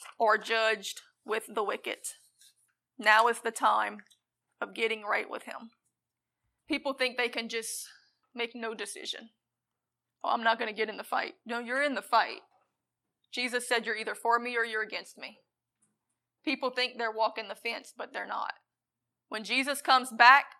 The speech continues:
the valley of decision, the valley of Jehoshaphat, where the battle of Armageddon is,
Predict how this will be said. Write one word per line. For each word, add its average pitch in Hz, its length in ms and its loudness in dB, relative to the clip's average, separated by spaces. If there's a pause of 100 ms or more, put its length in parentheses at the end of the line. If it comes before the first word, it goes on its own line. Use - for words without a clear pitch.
(560)
the 233 80 4
valley 277 440 12
of 247 120 4
decision, 262 540 0
the 247 60 0
valley 247 340 8
of 240 100 2
Jehoshaphat, 247 800 2 (640)
where 220 120 -8
the - 80 -6
battle 240 280 8
of 240 80 0
Armageddon 233 560 0
is, 240 340 -6